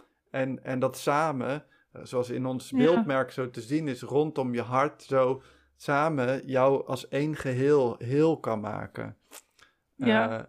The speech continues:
Speaker 1: Eh, door het allemaal te erkennen. En dat is, dat is ook wat jij zei in dit gesprek, wat me is bijgebleven. Je hebt zo lang zo je best gedaan om al die gevoelens te onderdrukken.
Speaker 2: Mhm.
Speaker 1: Eh, maar om vervolgens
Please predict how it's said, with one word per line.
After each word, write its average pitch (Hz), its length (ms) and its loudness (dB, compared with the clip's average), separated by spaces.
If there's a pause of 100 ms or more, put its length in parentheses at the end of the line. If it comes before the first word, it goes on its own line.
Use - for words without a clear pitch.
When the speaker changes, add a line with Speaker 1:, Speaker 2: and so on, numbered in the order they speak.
Speaker 1:
Eh, - 120 -20
door 120 200 -2
het 120 140 -2
allemaal 143 300 0
te 135 100 -4
erkennen. 123 520 -2
En 107 120 -2
dat 113 100 -4
is, 104 60 -10
dat 127 380 -2
is 113 80 -10
ook 127 140 -4
wat 120 140 -8
jij 131 280 2
zei 131 380 0
in 131 240 -6
dit 123 140 -6
gesprek, 131 480 -6
wat 123 140 -2
me 123 80 -6
is 113 120 -10
bijgebleven. 127 600 0 (260)
Je 131 80 -6
hebt 120 160 -8
zo 175 320 2
lang 135 300 -2 (200)
zo 165 220 0
je 147 160 0
best 143 260 0
gedaan 123 340 -4
om 120 100 -2
al 123 120 0
die 127 100 -4
gevoelens 147 600 -2
te - 120 -6
onderdrukken. 123 920 -2 (340)
Speaker 2:
Mhm. 240 320 6
Speaker 1:
Eh, 123 280 0
maar 123 300 -4
om 143 160 -4
vervolgens 135 720 -4